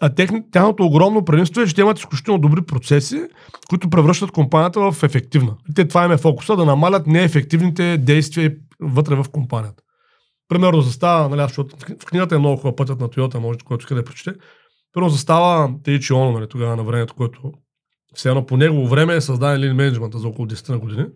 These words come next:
Сяда и почва да наблюдава на една поточна линия как идва едно шаси, слагат се едни гуми и се завиват с болтове. Нали? Колата се сглавя. И той за-, почва да описва процеса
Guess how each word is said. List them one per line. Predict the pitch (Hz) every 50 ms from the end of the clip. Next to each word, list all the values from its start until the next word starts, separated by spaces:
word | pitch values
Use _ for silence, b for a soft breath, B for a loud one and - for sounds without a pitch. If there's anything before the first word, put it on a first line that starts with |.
| b b
Сяда | - - 214 220 202 214
и | 202
почва | 220 208 - - 202
да | 180 170
наблюдава | 147 147 147 139 165 175 175 175 175 170 160 147
на | 139 143
една | 151 160 170 160
поточна | - 143 - 175 170 131 127 131 123
линия | 135 170 190 202 208 208 202 196 190 190 190 b b b b b -
как | 175 180 170 170 -
идва | 185 165 160 165 160 143 135
едно | 139 156 147
шаси, | - - 131 - - - 220 262 269
слагат | 202 - 180 180 185 180 -
се | - 147 147 131 127 131 - -
едни | 147 131 147 160
гуми | 139 117 123 160 185 254 294 320 302
и | 262 208
се | - 208 202
завиват | 170 185 190 202 185 160 165 160
с | 170 160 151
болтове. | 135 160 165 151 117 - 117 113 113 - _ _ _ _ _ _ _ _ _ _ _ _ -
Нали? | 320 - - 110 - _ _ _ _ _ _ _ _ _ _ _ _ _ _ _ _ -
Колата | 214 180 127 -
се | - 180 160
сглавя. | 156 202 190 151 117 98 B B B B B B B B 123 120 B B B B B _ -
И | 156
той | 151 220 233 233
за-, | 233 214 220 -
почва | 214 226 220 226
да | 180 160
описва | 143 117 - - 233 - 180 175 254 277 277 202
процеса | - 170 143 - 202 208 175 - - 101